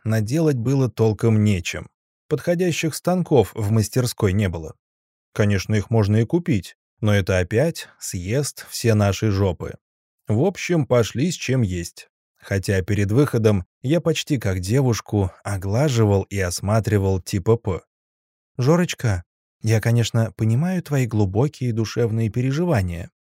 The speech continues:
саркастично выдала Светка, смотря на печально поглаживающего импульсник меня. «И ты его даже дотащишь,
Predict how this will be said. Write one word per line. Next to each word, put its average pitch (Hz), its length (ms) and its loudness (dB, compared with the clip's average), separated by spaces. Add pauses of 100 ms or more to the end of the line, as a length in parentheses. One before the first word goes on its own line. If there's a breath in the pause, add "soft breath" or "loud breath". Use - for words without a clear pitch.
(100)
саркастично 101 840 -4
выдала 98 300 2
Светка, 127 580 -2 (260)
смотря 123 440 -2
на 165 100 2
печально 143 460 0
поглаживающего 101 1120 2
импульсник 110 760 -2
меня. 101 420 0 (500)
«И 107 160 -2 (120)
ты - 120 -6
его 131 320 0
даже 131 340 0
дотащишь, 156 920 -4